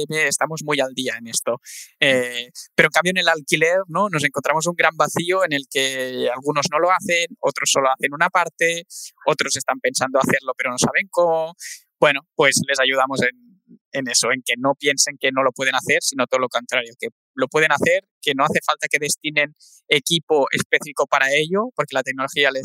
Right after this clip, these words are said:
les puede ayudar. Y si en algún momento destinan equipo específico para gestionar Nester, es que han crecido mucho,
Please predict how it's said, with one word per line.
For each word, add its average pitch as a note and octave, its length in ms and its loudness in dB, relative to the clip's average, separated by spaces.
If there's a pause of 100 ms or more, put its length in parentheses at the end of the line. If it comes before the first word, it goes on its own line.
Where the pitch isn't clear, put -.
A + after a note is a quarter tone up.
les C3 260 -4
puede C3 140 4
ayudar. C3+ 320 2 (340)
Y E3 120 2
si - 100 2
en D#3+ 80 2
algún D#3+ 220 4
momento G3+ 320 0
destinan E3+ 400 0
equipo D3 440 -2
específico C#3+ 840 -4 (240)
para C#3 140 2
gestionar C#3+ 420 -2
Nester, D3+ 320 -2
es D#3+ 100 0
que - 80 2
han D3 80 2
crecido C#3 420 0
mucho, C3 340 -4